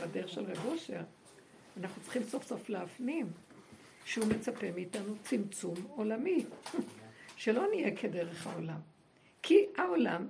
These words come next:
יבלע, כי זה דרכו שלנו ועוד יותר גרוע. כמו שנעמי אמרה,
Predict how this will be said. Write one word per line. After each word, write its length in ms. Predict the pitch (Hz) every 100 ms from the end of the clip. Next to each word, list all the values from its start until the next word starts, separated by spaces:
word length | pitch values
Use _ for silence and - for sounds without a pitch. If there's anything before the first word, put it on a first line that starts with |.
| -
יבלע, 340 | 254 247 427 571 - -
כי 120 | 294
זה 160 | - 453
דרכו 260 | 427 339 -
שלנו 200 | - -
ועוד 200 | - 220
יותר 260 | 349 - -
גרוע. 280 | - - - - - -
כמו 180 | 285 302
שנעמי 420 | - 208 190 180
אמרה, 220 | 170 165